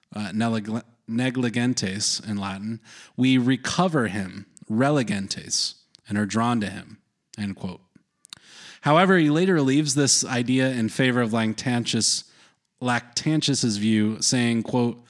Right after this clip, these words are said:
"Religion binds us," in Latin, relegat, "to the one Almighty God."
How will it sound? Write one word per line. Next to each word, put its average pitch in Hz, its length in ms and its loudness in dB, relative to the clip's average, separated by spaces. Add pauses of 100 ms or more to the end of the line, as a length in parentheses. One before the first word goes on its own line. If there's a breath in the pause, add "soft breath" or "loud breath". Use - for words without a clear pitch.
(360 soft breath)
"Religion 139 720 2
binds 135 680 0
us," - 560 -2
in 107 80 -6
Latin, 117 480 -2
relegat, 110 720 -4 (640 soft breath)
"to 131 140 2
the 120 120 2
one 120 340 2
Almighty 107 540 -2
God." 98 380 -10